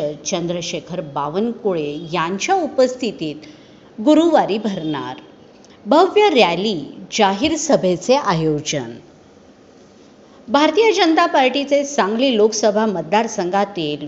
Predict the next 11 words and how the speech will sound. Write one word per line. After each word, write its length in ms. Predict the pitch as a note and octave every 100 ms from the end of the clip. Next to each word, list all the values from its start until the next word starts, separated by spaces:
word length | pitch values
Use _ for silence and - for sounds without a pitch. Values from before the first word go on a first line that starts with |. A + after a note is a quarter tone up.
| -
उमेदवार 600 | E3+ F3 F3+ D#3 A#2 - - - - - -
खासदार 360 | F4+ E4 G#4+
संजय 360 | F#4+ B3 A#3+ D4
काका 300 | C#4 C4 B3+
पाटील 600 | B3 F#3+ F#3+ B3+ A3 G#3
यांच्या 360 | F#3+ G#3+ A#3 E4+
उमेदवारी 680 | D4+ A3 C4 C#4 C4+ B3 C4 -
अर्ज 340 | G3 A3 G3 F#3 D3+ D3+
उपमुख्यमंत्री 920 | G3 - G#3+ G#3+ G#3+ A3+ G3+ G3 C4+
देवेंद्र 600 | B3+ G3 G3 B3 C4+ C#4 C#4
फडणवीस, 680 | C#4 G3 G#3 G3 D#3+ D#3 D#3+